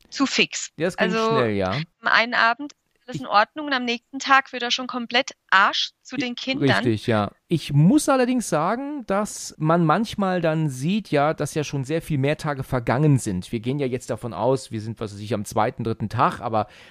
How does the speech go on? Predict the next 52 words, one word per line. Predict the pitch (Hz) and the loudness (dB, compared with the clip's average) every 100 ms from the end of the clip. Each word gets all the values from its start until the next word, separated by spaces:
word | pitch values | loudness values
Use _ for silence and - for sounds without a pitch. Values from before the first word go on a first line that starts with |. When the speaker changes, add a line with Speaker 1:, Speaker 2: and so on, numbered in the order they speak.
| - | -4
Speaker 2:
dann | 117 117 | 0 2
wird | 151 | 2
ja | 135 | 2
irgendwann | 127 110 | 0 -2
Speaker 1:
Ja, | |
Speaker 2:
eingeblendet, | 95 190 151 | 2 2 2
Speaker 1:
wahrscheinlich. | 135 139 131 | 0 0 0
Speaker 2:
dass | 127 - | -2 -2
sie | 123 | -2
jetzt | 127 - | -2 -2
bei | 117 | -4
Tag | 113 107 - | -2 -4 -6
vierzehn | - 156 160 - 117 | -2 -2 -2 0 0
sind | 107 98 - | 0 -6 -8
zum | 98 | -10
Beispiel. | 90 104 - 117 107 | -8 -12 -12 -8 -6
Also | 110 123 107 - - - - | -4 -4 -4 -10 -20 -20 -16
es | - - | -12 -8
ist | 151 | -6
ja | 165 | -4
schon | 139 143 131 | -4 -4 -6
viel | - 175 190 190 | -8 -4 0 0
mehr | 135 127 | 2 0
Zeit | 127 135 120 - | -2 -4 -6 -4
vergangen | 113 107 131 | -6 -2 -2
und | 113 98 | -4 -2
wir | 101 | 0
sehen | 107 143 | 2 2
ja | 123 | 2
dann | 113 | 0
immer | 131 139 | 0 0
nur | 131 120 | 0 -2
diese | 113 139 202 196 190 175 | -4 -8 -8 0 0 0
Momente, | 147 139 135 165 151 117 | -2 -2 0 0 0 4
wo | 135 156 | 8 8
er | |
jetzt | 139 139 - | 8 2 0
zum | 127 | -2
Arschloch | 110 120 - 107 117 | 0 -2 -2 -2 6
wird. | 147 - | 6 4
Aber | 110 120 117 | -2 -4 0
eigentlich | 143 180 202 180 | 2 4 2 2
Speaker 1:
Ja. | 185 | -2
Speaker 2:
zwischendrin | 147 160 160 135 147 | -4 -4 -4 -2 2
ja | 135 | 2
komplett | 120 - 143 143 131 120 | 0 2 2 4 -2 -2
in | 113 | -2
Ordnung | 98 107 113 92 | -2 -2 -2 -6
ist | - | -10
zu | 87 | -14
den | 62 64 | -14 -12
Kindern. | 90 76 60 | -12 -10 -12